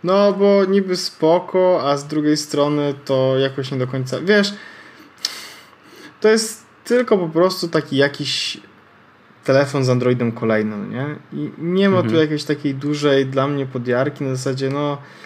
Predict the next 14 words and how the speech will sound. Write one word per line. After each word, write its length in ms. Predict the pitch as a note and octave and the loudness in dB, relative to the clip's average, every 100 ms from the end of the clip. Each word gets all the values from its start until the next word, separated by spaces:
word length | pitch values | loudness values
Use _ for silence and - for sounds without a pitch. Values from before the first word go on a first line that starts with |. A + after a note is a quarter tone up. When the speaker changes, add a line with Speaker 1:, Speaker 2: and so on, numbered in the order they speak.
| - - | -20 -6
Speaker 1:
modularny 800 | C#3 C3 C3 C3 C3+ C#3+ C3+ C3 | -2 0 2 4 4 2 0 -2
telefon, 840 | C3 B2 B2 C3+ C3 C3+ C3 C3 | 0 0 2 2 0 -2 0 -2
tylko, 340 | C3 - E3+ C#3+ | -4 0 0 0
wiesz, 340 | E3 D#3+ D#3 - _ _ _ _ | 0 0 0 -6 _ _ _ _
to 60 | F3 | -4
jest 140 | E3+ D#3+ | -2 -2
rzecz, 200 | F#3 F#3+ | -4 -2
która 200 | F3+ E3 | 0 0
już, 240 | D#3 - | 0 -4
a, 220 | B2+ C3 C3 | -2 0 0
było 460 | C3 D3 D#3 D3+ | 2 4 4 4
tego 280 | D3 D3+ C#3+ | 2 0 -2
dużo, 680 | C#3 C#3+ C#3 C#3 C3+ C3+ C3 - - - - - | -4 -6 -2 2 2 2 -4 -20 -20 -20 -20 -10
próbowaliśmy, 1120 | F3 F3 E3+ D3 C#3 D3+ - D#3 D3+ D3+ D3 | -4 0 4 2 2 -4 -2 -2 0 0 -2